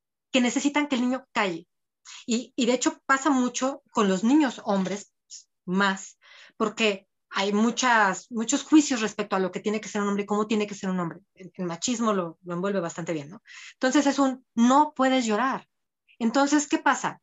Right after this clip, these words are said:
Que si llora, porque cualquier niño llora, el niño entiende que no puede. Entonces es como si la emoción fuera mala,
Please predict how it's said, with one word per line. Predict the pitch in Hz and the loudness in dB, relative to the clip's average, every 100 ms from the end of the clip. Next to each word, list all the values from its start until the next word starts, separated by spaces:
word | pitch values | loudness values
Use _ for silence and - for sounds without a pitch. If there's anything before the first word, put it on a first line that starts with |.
| _ | _
Que | 226 190 - | -4 -4 -6
si | - - 202 | -14 -6 0
llora, | 254 247 226 | 2 2 0
porque | 196 - - | -4 -8 -4
cualquier | 175 170 - 269 294 | -4 -4 0 2 4
niño | 277 285 | 2 2
llora, | 262 185 - _ _ _ _ _ - | 0 -4 -8 _ _ _ _ _ -4
el | 233 240 | 0 2
niño | 262 | 2
entiende | 262 262 262 254 | 2 2 0 0
que | 220 | -2
no | 208 202 | -4 -4
puede. | 214 233 190 185 _ | -2 -2 -4 -8 _
Entonces | 208 214 226 240 | -10 -8 -6 -6
es | 262 | -4
como | 285 269 | -2 -2
si | 262 | -2
la | 208 | -2
emoción | 202 190 220 | -2 -2 -4
fuera | 226 240 175 - | -4 -2 -4 -6
mala, | 180 175 185 233 185 165 | -6 -2 0 2 0 -4